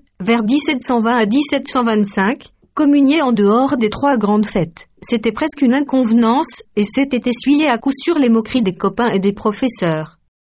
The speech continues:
Mais voici Hepworth. Des rideaux se soulèvent discrètement aux fenêtres, on a déjà reconnu ce John Wesley qui divise les gens, et les fait jaser, les uns le tiennent pour un fou, les autres pour un homme de Dieu.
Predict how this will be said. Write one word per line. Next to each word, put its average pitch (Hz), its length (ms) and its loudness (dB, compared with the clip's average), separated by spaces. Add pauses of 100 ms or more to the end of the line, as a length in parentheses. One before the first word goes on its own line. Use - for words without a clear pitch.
(1160)
Mais 208 160 4
voici 226 500 -2
Hepworth. 165 800 -4 (1000)
Des 196 140 0
rideaux 226 280 2
se 262 160 0
soulèvent 269 440 2
discrètement 269 720 0
aux 220 60 2
fenêtres, 233 520 -2 (160)
on 208 160 4
a 202 80 4
déjà 226 320 0
reconnu 214 400 2
ce 277 220 -2
John 254 300 0
Wesley 262 400 -2
qui 226 120 -2
divise 226 380 2
les 214 140 2
gens, 202 260 0 (160)
et 208 80 0
les 233 100 2
fait 220 260 0
jaser, 220 300 0
les 262 220 2
uns 196 60 4
le 190 80 2
tiennent 233 260 0
pour 247 160 0
un 214 60 0
fou, 208 280 -2 (220)
les 202 200 0
autres 269 320 0
pour 202 200 -4
un 175 140 2
homme 240 180 2
de 220 100 2
Dieu. 151 360 -4